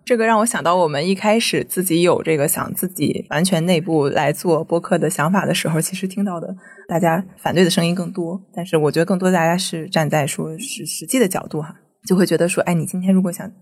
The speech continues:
传递内容，你肯定是跟其他节目一起共创、一起合作这种方式最快。那你自己做，如果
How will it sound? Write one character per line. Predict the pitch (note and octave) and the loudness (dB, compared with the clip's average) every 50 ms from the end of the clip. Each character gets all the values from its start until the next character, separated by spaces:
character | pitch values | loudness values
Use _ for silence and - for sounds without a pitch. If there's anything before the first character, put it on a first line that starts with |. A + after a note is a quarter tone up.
| _ | _
传 | - - D#3 D#3+ | -14 -10 -6 -2
递 | E3+ | 0
内 | F#3+ F#3+ | 2 2
容， | F3+ D#3+ D#3 | 0 0 -4
你 | D#3+ | -6
肯 | D#3+ - D#3+ | -8 -8 -10
定 | D#3+ E3+ | -8 -4
是 | E3+ - F#3 | -2 0 0
跟 | F#3+ F3 E3+ F3+ F#3 - - - - - - - _ - | 0 0 -2 -4 -6 -10 -12 -20 -20 -20 -20 -20 _ -10
其 | - - | -4 0
他 | E3+ - - F#3 F#3+ - _ _ _ | 2 2 2 0 -2 -8 _ _ _
节 | - - D#3+ | -10 -8 -6
目 | D#3 E3 F3 | -4 -4 -2
一 | F3 F3 | -2 -4
起 | F3 - D#3 | -4 -4 -6
共 | - - F3+ F3 | -6 -6 -6 -6
创、 | F3+ - F3 E3 D#3+ - | -2 0 0 0 0 0
一 | - | -2
起 | F3+ - - | -6 -6 -6
合 | - - D3 | -8 -8 -6
作 | D3+ - | -2 -2
这 | E3+ E3+ | 0 0
种 | E3 D3+ | 0 -2
方 | - - E3+ | 0 -2 -2
式 | F#3 | 0
最 | F#3+ - G3+ | 0 2 2
快。 | G3 - - A#3+ - - - - - - - | 2 2 2 0 0 0 -4 -12 -18 -10 -4
那 | G#3 | -2
你 | F#3 D#3+ | -2 -2
自 | - - G3 | -2 0 0
己 | F3 D3 | 0 2
做， | - - F3+ E3+ | 2 2 2 2
如 | E3 D#3 D3+ | 2 2 0
果 | - D3 D3 D#3 - | 0 0 2 2 2